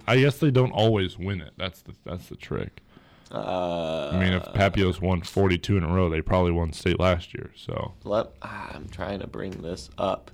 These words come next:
Speaker 2: trying to prove myself <laughs> correct, like I usually do.
Speaker 1: Usually is, uh,
Speaker 2: A little bit of an overstatement. All right, so softball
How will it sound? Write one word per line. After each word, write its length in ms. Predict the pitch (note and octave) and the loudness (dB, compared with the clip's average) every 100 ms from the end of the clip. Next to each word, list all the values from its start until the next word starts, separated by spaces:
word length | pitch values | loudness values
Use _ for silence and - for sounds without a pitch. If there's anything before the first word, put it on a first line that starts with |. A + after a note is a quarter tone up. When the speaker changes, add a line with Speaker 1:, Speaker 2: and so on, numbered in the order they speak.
| - - - - | -20 -20 -20 -18
Speaker 2:
trying 220 | - F#2+ | -8 -8
to 60 | E2 | -8
prove 240 | - G2+ | -8 -8
myself 440 | F#2+ G2 - F#2+ - _ | -8 -10 -6 -6 -8 _
<laughs> 120 | - - - - - | -12 -8 -6 -8 -10
correct, 560 | - - A#2+ B2+ - - - | -6 2 2 2 -2 -18 -14
like 220 | - F#2+ | -12 -8
I 60 | F2 | -6
usually 420 | F2 F#2 G2 E2 | -6 -6 -8 -6
do. 200 | F2+ A#2+ C3 _ _ _ _ _ _ - - - - - - - - - - - - - | -6 -6 -10 _ _ _ _ _ _ -20 -20 -16 -12 -10 -10 -10 -12 -16 -20 -20 -18 -4
Speaker 1:
Usually 520 | G2 A2+ G#2+ G2 F#2 | 4 4 4 4 4
is, 240 | F2+ D#2+ F2 | 4 2 0
uh, 440 | E2+ E2 D#2+ D#2+ - - - - | 2 2 2 0 -4 -12 -14 -2
Speaker 2:
A 60 | |
little 300 | C3 C3+ C#3 | 2 4 4
bit 160 | A2+ B2 | 2 2
of 100 | A2+ | 2
an 100 | G2+ | 2
overstatement. 600 | G#2+ A#2 A#2 B2 B2 B2 - C3+ - _ - | 2 2 0 0 0 -4 -8 -16 -16 _ 0
All 120 | A#2 | 4
right, 240 | A2 F#2 - - - _ | 6 4 0 -20 -20 _
so 460 | - - B2+ F#2 - - _ _ _ _ _ _ _ _ _ _ _ _ _ _ _ _ _ _ _ _ _ _ _ - | -6 4 6 6 2 -10 _ _ _ _ _ _ _ _ _ _ _ _ _ _ _ _ _ _ _ _ _ _ _ -14
softball 800 | - B2 B2+ B2+ F#2+ D2+ A1+ | 2 4 4 2 -4 -4 -6